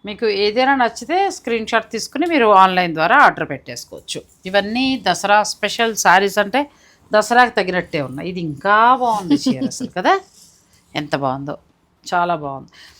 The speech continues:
అంటే నేను స్క్రీన్ వలన నాకు స్కిన్ కనిపించి ఇబ్బంది పడ్డాను, కానీ నిజంగా కడితే మెత్తగా ఉందండి. ఒకసారి కొన్నాను నీ దగ్గర, గుర్తుంది కదా.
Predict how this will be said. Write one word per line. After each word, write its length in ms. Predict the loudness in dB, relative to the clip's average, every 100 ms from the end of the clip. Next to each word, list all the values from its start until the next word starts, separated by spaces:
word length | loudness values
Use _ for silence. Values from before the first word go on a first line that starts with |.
| -4
అంటే 180 | -2 0
నేను 100 | 0
స్క్రీన్ 500 | -2 -2 -2 2 6
వలన 460 | 8 8 8 8 4
నాకు 520 | 4 0 0 0 0
స్కిన్ 360 | -2 -2 -2 0
కనిపించి 480 | -2 -2 -6 -6
ఇబ్బంది 260 | -2 0 2
పడ్డాను, 380 | 0 4 2 4
కానీ 200 | 2 2
నిజంగా 240 | 2 0
కడితే 400 | 2 4 4 2
మెత్తగా 340 | 2 2 0 -2
ఉందండి. 240 | -2 -2
ఒకసారి 240 | 0 0 0
కొన్నాను 440 | 0 0 0 0
నీ 100 | -4
దగ్గర, 220 | -6 -8
గుర్తుంది 400 | -8 -10 -10 -6
కదా. 260 | -2 -2